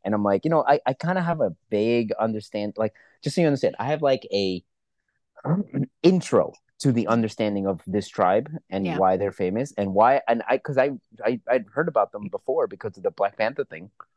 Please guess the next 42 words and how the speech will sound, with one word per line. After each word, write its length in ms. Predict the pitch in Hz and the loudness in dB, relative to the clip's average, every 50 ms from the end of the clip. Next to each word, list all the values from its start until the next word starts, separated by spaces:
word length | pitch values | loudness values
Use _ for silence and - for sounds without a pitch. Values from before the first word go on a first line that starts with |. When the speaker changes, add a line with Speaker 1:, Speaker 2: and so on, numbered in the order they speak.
| _ - 196 | _ -10 -8
Speaker 2:
Mm-hmm. 140 | 196 190 | -4 -2
Speaker 1:
because 200 | 185 - - 135 | 2 4 6 6
they 100 | 120 131 | 8 8
were, 120 | 123 113 101 | 6 6 6
like, 220 | - 117 110 - - | 6 6 4 6 4
the 60 | 117 | 2
Black 240 | 92 - 117 120 - | 4 4 4 2 4
Panther 400 | - 131 123 123 - 117 107 98 | 4 2 4 6 6 6 6 6
chicks 380 | - - - 101 90 - - - - | 4 4 2 2 2 2 -4 -4 2
are 120 | - 101 98 | 4 4 4
based 360 | 85 - 104 107 104 107 - | 4 4 2 2 0 -2 -4
on 140 | 117 113 120 | -4 -2 -2
this. 300 | 151 190 214 - - - _ _ _ - - - - | -2 -2 -4 -6 -12 -20 _ _ _ -20 -20 -20 -12
Speaker 2:
Mm-hmm. 300 | - - 208 202 185 175 175 _ _ _ _ _ _ _ _ _ _ - - _ _ _ _ - | -6 -4 -4 -4 -4 -6 -10 _ _ _ _ _ _ _ _ _ _ -20 -20 _ _ _ _ 0
Speaker 1:
And 140 | 123 117 113 | 4 4 6
also 240 | 117 123 - 127 | 6 6 6 8
they're 120 | 113 117 110 | 8 8 6
pretty 220 | - - 151 139 | 6 4 2 2
famous 460 | 123 - - 120 131 131 120 107 - | 2 2 2 2 4 4 2 2 0
because, 440 | - - 92 - - 110 98 90 82 - | -2 -6 -6 -2 0 0 2 0 0 -4
um, 460 | - 95 101 98 95 95 92 87 87 87 _ _ _ _ _ _ - _ _ - | -2 0 2 2 2 0 -2 -4 -6 -8 _ _ _ _ _ _ -20 _ _ 2
there, 320 | 92 110 107 104 104 - 95 | 4 6 6 6 4 2 2
this 240 | 95 120 123 - 131 | 2 2 2 2 2
is 100 | 117 107 | 2 2
actually 280 | 110 107 - - 113 104 | 2 2 2 -2 -2 -2
one 200 | 90 104 110 104 | 0 0 0 0
of 80 | 98 | 0
the 80 | 92 92 | 0 0
last 380 | 85 85 87 95 98 95 - | 0 0 0 0 -2 -2 -4
tribes, 800 | - - - 107 101 104 101 92 90 85 82 - - - - - _ _ - | -8 -6 -2 0 0 0 0 0 -2 -4 -6 -12 -16 -18 -20 -20 _ _ -2
uh, 420 | 87 90 87 87 85 82 82 85 82 - | 0 2 4 4 2 2 0 -2 -6 -8
to, 560 | - - 107 98 92 90 90 87 87 87 87 80 - - - - - | -6 -4 -2 0 0 0 -2 -2 -2 -4 -6 -8 -10 -16 -20 -10 -6
to, 240 | - 98 87 85 78 | -4 -2 -2 -2 -2
like, 240 | 90 82 76 - - - | -2 -4 -4 -6 -8 -6
you 80 | 90 87 | -4 -4
know, 160 | 76 71 - - - | -4 -4 -8 -4 0
involved 360 | 95 101 98 98 98 95 87 95 | 2 4 6 6 6 4 4 2
in 60 | 92 | 2
the 80 | 87 92 | 2 2
slave 260 | - - 113 117 113 | 4 6 4 6 4
trade. 260 | - 101 76 - - - _ _ _ _ _ _ - - - | 2 -2 -4 -4 -10 -18 _ _ _ _ _ _ -20 -16 -10
Speaker 2:
Yeah. 200 | 170 170 160 | -8 -8 -8